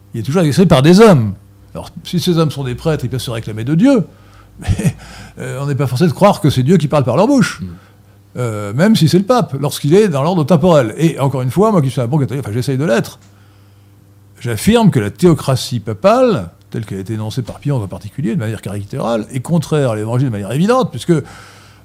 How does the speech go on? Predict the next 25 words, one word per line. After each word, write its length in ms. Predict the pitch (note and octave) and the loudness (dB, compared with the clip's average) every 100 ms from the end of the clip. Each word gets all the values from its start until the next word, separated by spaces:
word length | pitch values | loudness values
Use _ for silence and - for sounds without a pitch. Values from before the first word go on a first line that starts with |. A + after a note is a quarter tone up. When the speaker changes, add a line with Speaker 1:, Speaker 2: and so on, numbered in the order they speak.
| - - | -20 -16
Speaker 1:
J-, 320 | G2+ A2+ A2 | -8 -6 -6
Jésus-Christ 540 | G#2+ A#2+ A#2 A2+ C#3 A#2+ | -4 -4 -4 -6 -6 -4
a 80 | G#2 | -2
dit 220 | E3+ G3+ | -2 0
dans 120 | B2+ | -2
l'évangile, « 600 | A2 A2 B2 G#3 A3+ F3 - - _ - | -2 -4 0 0 0 -2 -6 -18 _ -8
Rendez 340 | B2 C3 C3 | -4 -2 -2
à 80 | A#2+ | -4
César 320 | - C#3 C#3 | -4 -2 -4
ce 100 | - | -6
qui 80 | A#2+ | -10
est 80 | G#2 | -12
à 40 | |
César, 340 | G2 A#2+ F#3+ D3+ | -10 -4 -2 0
et 60 | |
à 20 | A2 | 0
Dieu 100 | F3 | -2
ce 60 | |
qui 60 | - | -2
est 100 | A2+ | -4
à 60 | B2+ | -2
Dieu. » 220 | A#2 - _ F#2+ | -4 -8 _ -14
Speaker 2:
Mm. 80 | F#2 | -14
Speaker 1:
Bon. 80 | - _ _ - - - - - - - - _ B2 | -14 _ _ -20 -20 -20 -20 -20 -20 -20 -20 _ -10
Euh, 240 | A#2 A2+ | -8 -8